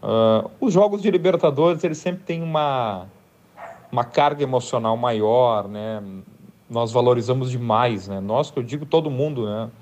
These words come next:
A Libertadores, então vai ter provavelmente um jogo do Grêmio ali contra o Palmeiras na Libertadores de dezoito, dois mil e dezoito, né? Ou dois mil e dezenove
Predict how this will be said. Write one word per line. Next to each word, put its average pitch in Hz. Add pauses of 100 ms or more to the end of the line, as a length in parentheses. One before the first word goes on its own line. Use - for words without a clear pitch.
(340)
A 110
Libertadores, 110
então 110 (840)
vai 113
ter 123
provavelmente 117
um 113
jogo 117
do 117
Grêmio 117
ali 113
contra 113
o 113
Palmeiras 113
na 107
Libertadores 104
de 107 (3250)
dezoito, 156 (680)
dois 98
mil 107
e 104
dezoito, 120
né? 131
Ou 139
dois 123
mil 120
e 117
dezenove 110